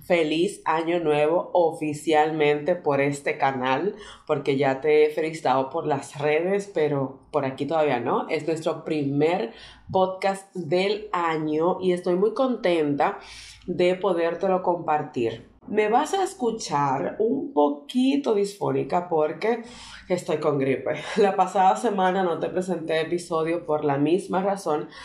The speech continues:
pero no quería ya postergarlo, quería ya que tuviéramos este encuentro nueva vez, así que perdón, perdón, perdón, espero que no te moleste mucho,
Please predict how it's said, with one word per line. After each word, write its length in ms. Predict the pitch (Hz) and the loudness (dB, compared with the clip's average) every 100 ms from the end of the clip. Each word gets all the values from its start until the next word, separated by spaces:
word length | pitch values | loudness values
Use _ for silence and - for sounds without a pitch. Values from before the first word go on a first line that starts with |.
| - - | -18 -6
pero 160 | - 240 | 0 2
no 180 | 240 254 | 2 0
quería 320 | 285 277 277 | 0 2 2
ya 400 | 254 208 202 208 | 2 2 2 0
postergarlo, 1200 | 202 196 190 - 175 160 151 147 151 151 190 226 - - - | 0 0 -2 0 0 0 0 0 0 2 0 0 -4 -18 -2
quería 320 | 180 165 160 | 0 2 2
ya 180 | 160 165 | 2 0
que 80 | 185 | -2
tuviéramos 560 | 180 165 147 160 170 | -2 0 0 -2 -2
este 220 | 156 151 165 | -4 -2 -4
encuentro 540 | 147 147 147 147 170 | -2 -2 -2 -2 -2
nueva 300 | 160 151 139 | 0 0 2
vez, 320 | 147 202 247 - - - | 2 0 -2 -10 -20 -6
así 400 | - 147 165 - | -6 -4 -8 -2
que 280 | 180 165 - | 2 2 0
perdón, 560 | 156 143 135 143 143 - | -2 0 0 0 0 0
perdón, 460 | 175 147 147 143 143 | -4 -4 -4 -4 -6
perdón, 440 | 143 139 147 190 | -6 -4 -2 -2
espero 400 | 160 - 160 151 | -6 -6 -4 -4
que 80 | 151 | -2
no 120 | 151 | -4
te 120 | 143 175 | -4 -4
moleste 440 | 160 147 147 147 | -2 -2 -4 -6
mucho, 540 | 143 151 190 269 277 | -2 -2 -2 -4 -6